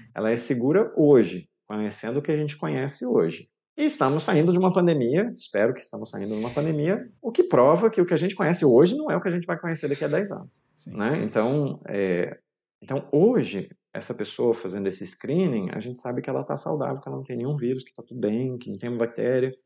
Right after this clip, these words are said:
Speaker 1: Sei lá, daqui a dez anos a gente conseguiu descobrir que causalmente tinha, inclusive, bactérias da própria microbiota que são parte da patogênese de uma doença crônica não transmissível,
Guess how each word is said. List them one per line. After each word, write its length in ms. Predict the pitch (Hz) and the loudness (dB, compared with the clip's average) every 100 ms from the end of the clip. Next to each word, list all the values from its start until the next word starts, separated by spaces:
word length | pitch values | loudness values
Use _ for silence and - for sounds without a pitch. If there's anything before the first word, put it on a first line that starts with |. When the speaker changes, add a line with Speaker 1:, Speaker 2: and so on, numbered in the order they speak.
| _ _ _ | _ _ _
Speaker 1:
Sei 140 | - 311 | -2 2
lá, 280 | - 165 - | 2 0 0
daqui 240 | - 147 | 0 4
a 40 | 139 | 6
dez 260 | 135 147 | 6 6
anos 500 | 131 147 175 170 - - | 4 2 0 -2 -6 -4
a 60 | |
gente 240 | 127 139 - | -4 -4 -8
conseguiu 340 | 147 139 131 | -10 -6 -6
descobrir 400 | 127 - 113 127 - | -6 -4 2 2 2
que 200 | 131 123 | -4 -4
causalmente 880 | - 127 143 139 139 113 120 143 - | 2 4 6 4 2 2 0 -2 -6
tinha, 200 | 131 131 | -6 -4
inclusive, 380 | 123 110 151 165 | -4 -6 -4 -2
bactérias 420 | 143 - 131 120 | -2 0 0 0
da 80 | 120 | 0
própria 300 | 143 185 160 | 2 2 0
microbiota 640 | 147 135 107 107 123 143 | 0 0 4 4 4 0
que 80 | 143 | -8
são 120 | - 139 _ | -12 -12 _
parte 280 | 117 147 160 | -4 -2 -4
da 80 | 165 | -4
patogênese 760 | 139 131 107 104 120 135 127 | -4 -2 0 0 0 -2 -2
de 80 | 120 | -4
uma 140 | 123 | -2
doença 320 | 107 113 - - | -2 -2 -6 -12
crônica 380 | 101 107 117 113 | -6 -4 -4 -6
não 140 | 113 | -8
transmissível, 840 | 113 110 117 123 - 110 110 90 | -6 -6 -6 -8 -4 -4 -4 -6